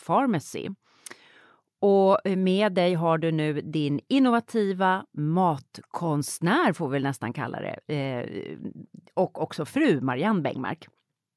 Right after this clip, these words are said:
Och ni har precis kommit ut med en oerhört inspirerande, vacker och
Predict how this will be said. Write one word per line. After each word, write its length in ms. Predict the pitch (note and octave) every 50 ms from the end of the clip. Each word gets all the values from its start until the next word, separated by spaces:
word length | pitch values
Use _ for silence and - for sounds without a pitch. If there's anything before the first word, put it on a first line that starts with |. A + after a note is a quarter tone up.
| _ _ _ _ - - -
Och 120 | F#3+ G3+
ni 160 | G#3 A#3 B3
har 100 | B3+ B3+
precis 580 | B3 - B3+ A3+ - - C#4 C4+ G#3+ - - -
kommit 380 | - - F3+ E3 E3+ E3 - D#3+
ut 260 | D#3 D3 D3 - -
med 180 | E3 D#3 D#3 - _ _ - - - - _ _ - - - - - _ _ -
en 200 | G#3 A#3 A#3 - -
oerhört 500 | - E4+ D4+ C4 C4 B3+ A#3 G#3 F#3+ - -
inspirerande, 1080 | G3 F#3+ E3+ - _ - F#3 F3 D#3 D#3 D3 C#3+ C#3 C#3 C#3+ C#3+ C#3 C#3 C3 D3 - -
vacker 800 | - D3 C3+ C#3+ F3+ F#3+ - - _ - - D3+ C#3+ C#3 - -
och 140 | D3+ -